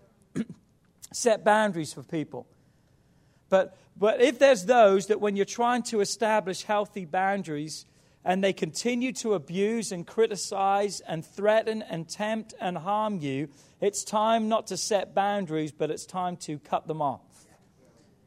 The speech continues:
Listen to me, it's time to get rid of them. I was reading a story today about someone who had a cat that was run over, and they were able to save its life, but the doctor said, "I'm worried about its leg, it's,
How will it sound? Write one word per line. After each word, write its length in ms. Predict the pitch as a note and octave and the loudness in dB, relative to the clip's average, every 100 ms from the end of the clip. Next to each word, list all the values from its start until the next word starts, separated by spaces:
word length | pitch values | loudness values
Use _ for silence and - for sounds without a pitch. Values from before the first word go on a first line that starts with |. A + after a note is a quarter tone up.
| _ _ _ | _ _ _
Listen 300 | D#3+ G#3+ F#3+ | -2 0 -2
to 160 | - E3 | -6 -4
me, 80 | D#3 | -4
it's 180 | - | -6
time 320 | - F#3+ F#3+ F#3 | -4 -2 -2 -4
to 300 | F3+ E3 - _ - | -6 -6 -8 _ -4
get 240 | F3 E3+ | -2 -2
rid 300 | D#3+ F3 D#3 - | 0 2 2 0
of 280 | - C3+ | -8 -10
them. 180 | B2+ A2+ _ _ _ _ _ _ _ _ | -10 -14 _ _ _ _ _ _ _ _
I 40 | E3 | -4
was 120 | D#3 | 0
reading 220 | G3+ G3 | 0 0
a 60 | F#3 | -6
story 360 | - A3 G3 | 0 2 2
today 280 | F3+ D#3+ E3+ | 0 -2 0
about 220 | D#3+ D#3+ | 2 -2
someone 300 | - G3+ F#3+ | -2 -4 -4
who 60 | F3 | -2
had 140 | E3+ | -2
a 40 | E3 | -4
cat 360 | - G3+ D3 | -6 -6 -6
that 80 | - | -10
was 160 | D3+ E3 | -12 -4
run 220 | F#3 F#3+ | -2 2
over, 440 | A3 G3 C#3+ C#3 | 2 2 -4 -6
and 120 | D3 - _ _ _ _ _ _ | -10 -12 _ _ _ _ _ _
they 100 | D#3 | -2
were 120 | F#3 | 4
able 240 | G3+ F#3+ | 4 4
to 100 | F3 | -2
save 320 | E3 - G#3 F#3 | -8 -2 -2 -2
its 160 | - | -6
life, 280 | G#3 A3 G3 | -2 -2 -2
but 100 | F#3 | -6
the 60 | F3 | -12
doctor 380 | D3+ G3 F#3+ F3 | -4 -4 -4 -12
said, 280 | - G3 F#3 | -6 -2 -2
"I'm 140 | F3+ | 0
worried 260 | G3 F#3+ F#3 | 0 0 2
about 220 | F#3 F3+ | 0 0
its 160 | - | -4
leg, 380 | F3+ F#3+ G3+ E3 | -4 0 0 -2
it's, 180 | D#3 | -10